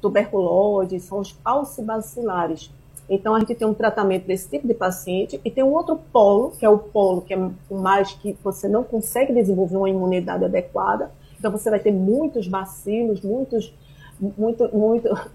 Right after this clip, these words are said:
<laughs> muitos bacilos de Hansen ali, então, que é aquele que transmite, como a gente falou antes, e que tem um outro tipo de tratamento.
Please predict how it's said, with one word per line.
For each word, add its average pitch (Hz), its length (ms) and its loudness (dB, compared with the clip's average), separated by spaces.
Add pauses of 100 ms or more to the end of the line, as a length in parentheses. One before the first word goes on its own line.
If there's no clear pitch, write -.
(140)
<laughs> - 360 -20
muitos 226 260 0
bacilos 202 420 0
de 208 80 0 (100)
Hansen 208 380 -4
ali, 180 400 -4 (520)
então, 226 380 0
que 220 100 0
é 208 40 6
aquele 196 320 2
que 196 100 -6
transmite, 185 560 -2
como 185 160 -6
a 170 40 -2
gente 170 180 -4
falou 185 400 0
antes, 220 500 -6
e 190 60 -16
que - 100 -14
tem 330 160 -8
um 330 160 -2
outro 320 320 0
tipo 262 220 -8
de 254 80 -2
tratamento. 240 540 -4